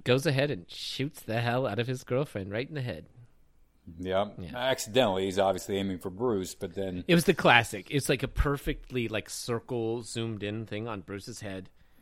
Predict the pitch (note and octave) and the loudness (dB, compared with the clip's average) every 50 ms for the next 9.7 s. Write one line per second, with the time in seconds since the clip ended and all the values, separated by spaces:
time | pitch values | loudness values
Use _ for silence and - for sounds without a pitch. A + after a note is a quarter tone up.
0 | - - G2 G2 F#2+ F#2 F#2 F2+ F#2+ A2+ A#2+ C3 C#3 C#3 B2+ - - - A2+ - | -18 -14 -12 -10 -8 -8 -8 -6 -6 -6 -4 -2 -2 -2 -2 -4 -6 -8 -10 -8
1 | - G#2 G2 - A#2+ B2 A#2 G#2+ A2+ B2 - D3+ C#3+ D3 D3 - F3+ E3 F#3+ F#3+ | -6 -6 -4 0 2 4 4 4 2 0 -2 -2 0 0 0 -2 -2 -2 0 0
2 | A3+ B3+ F4 F#4+ F4 - - F#4 F#4+ F4+ - F#4+ F#4+ - - G4+ G4+ F#4 - - | 2 2 2 2 0 0 0 0 0 0 0 0 0 2 2 2 2 2 0 4
3 | - D4+ A4 A4+ G#4+ G#4 G4+ F#4+ F4+ E4 D4+ D4+ C4+ G#3 D#3+ D#3+ E3+ - - _ | 8 8 10 10 10 8 6 4 2 0 -2 -2 -4 -4 -6 -6 -8 -12 -18 _
4 | _ - - E3+ - - - - - - - - - G#3 A3 - C4+ A3+ - - | _ -6 -6 -6 -6 -6 -12 -20 -20 -20 -20 -18 -14 -12 -2 0 0 2 4 2
5 | B3+ - - - - C4+ - - A#3+ - C4+ C#4 C4+ - - - C#4+ - - - | 2 2 2 2 2 2 2 0 -2 -2 -2 -4 -4 -6 -6 -6 -6 -8 -6 -6
6 | F#3+ - - G3 G3 G#3 G#3 G3+ G3+ G3 G3+ G3+ - G#3+ G3 F#3+ F#3 F3 C#3+ F3+ | -6 -6 -6 -10 -10 -10 -8 -6 -2 -2 -2 4 6 8 8 8 8 6 6 4
7 | F#3+ G3 F3+ - - - D3 D3+ D3 - D#3+ C#3+ C3 - A#2 A#2+ B2 - - - | 2 4 2 0 2 4 4 4 4 2 0 0 2 4 2 2 2 0 -2 2
8 | A2+ A2+ A2+ G#2+ - A#2+ A2+ A2+ A2+ A2+ A2+ A#2+ A#2 - - C#3 B2+ A2+ A#2+ A#2 | 2 2 2 2 2 0 0 2 0 -2 -4 -6 -6 -6 -6 -4 -2 -2 -4 -4
9 | - - G#2+ G#2 G2+ G2 F3+ - - - - - - | -2 -2 0 2 2 0 -2 -6 -10 -14 -12 -14 -14